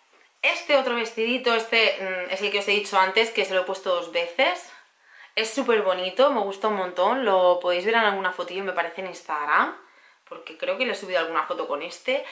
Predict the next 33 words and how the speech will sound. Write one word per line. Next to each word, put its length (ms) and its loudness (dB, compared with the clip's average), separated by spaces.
La 160 2
puntillita 680 4
de 400 4
aquí, 540 0
esto 340 -6
de 60 2
aquí 160 0
arriba, 340 4
no 140 -2
se 160 -4
le 100 0
ve 120 0
casi, 260 2
porque 240 -8
como 180 -8
tiene 160 -8
tanto 360 -4
cuello 300 0
mi 80 -4
niña, 320 -8
pues 180 -8
le 100 -8
tapa. 400 -4
Uy, 180 -2
no 80 -8
tengo 220 -2
lu-, 160 -6
luz 320 -4
casi. 440 -10
Eo, 640 -6
luz, 380 -8
ven 160 -8
aquí. 480 -6